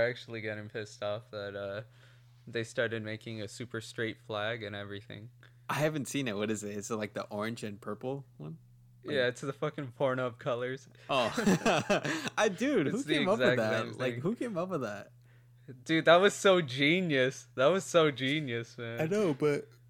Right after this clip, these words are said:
Speaker 2: how
Speaker 1: Yeah.
Speaker 2: does that site even make you, or, like, why would they use those colors?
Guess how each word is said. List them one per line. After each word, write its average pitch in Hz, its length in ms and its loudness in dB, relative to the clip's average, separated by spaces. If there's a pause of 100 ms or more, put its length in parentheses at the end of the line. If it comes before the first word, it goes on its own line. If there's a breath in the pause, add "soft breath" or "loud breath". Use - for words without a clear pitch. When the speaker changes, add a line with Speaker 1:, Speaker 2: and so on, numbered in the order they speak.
(960 soft breath)
Speaker 2:
how 180 640 2
Speaker 1:
Yeah. - 100 -6
Speaker 2:
does 120 380 -4 (960)
that 123 380 0
site 127 380 0
even 117 340 0
make 110 280 -4
you, 107 300 -4
or, 135 360 2
like, 117 480 -4
why 123 140 0
would 170 160 -4
they 165 60 -4
use 151 200 -6
those 123 240 -2
colors? 107 640 -8